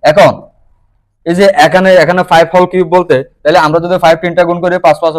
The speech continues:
পঁচিশ, পাঁচ পঁচিশে just একশো পঁচিশ, এরপরে প্লাস এই যে এখানে three into thirty six into just into five। এখন এই তিনটা সংখ্যা যদি আমরা যদি গুণ করি তাহলে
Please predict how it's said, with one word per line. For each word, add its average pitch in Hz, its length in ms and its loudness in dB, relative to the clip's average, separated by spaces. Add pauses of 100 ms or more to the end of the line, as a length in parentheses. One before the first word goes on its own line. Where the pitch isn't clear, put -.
পঁচিশ, 185 280 -8
পাঁচ 170 200 2
পঁচিশে 170 340 -2 (280)
just 156 140 -6 (100)
একশো 170 240 -2
পঁচিশ, 160 260 -6 (420)
এরপরে 175 280 2 (280)
প্লাস 147 220 2 (380)
এই 165 100 -2
যে 185 80 2 (180)
এখানে 180 220 0 (140)
three 180 220 0 (180)
into 165 160 -4 (100)
thirty 160 320 0
six 180 120 -2 (160)
into 170 220 -2 (340)
just 156 200 -6
into 180 220 -2
five। 131 160 2 (280)
এখন 180 140 -2 (160)
এই 185 140 4
তিনটা 190 200 0 (100)
সংখ্যা 180 280 0
যদি 170 120 0 (140)
আমরা 165 220 0
যদি 180 200 2
গুণ 165 180 0
করি 160 160 2 (240)
তাহলে 170 200 2